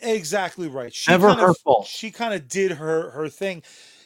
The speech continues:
Speaker 1: If I was to include the, the T V side, which I very much am,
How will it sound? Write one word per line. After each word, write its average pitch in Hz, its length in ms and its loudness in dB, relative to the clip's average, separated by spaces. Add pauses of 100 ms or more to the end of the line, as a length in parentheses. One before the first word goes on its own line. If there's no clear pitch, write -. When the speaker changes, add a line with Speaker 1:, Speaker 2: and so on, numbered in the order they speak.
(120)
Speaker 1:
If 262 240 -4
I 285 120 2
was 240 180 -2
to 214 240 -4
include 196 520 -8
the, 175 260 -4
the 151 120 -10
T 202 220 -4
V 208 120 -8
side, 226 280 -4
which 151 100 -10
I 156 80 0
very 170 220 -2
much 160 200 -4
am, 247 200 -6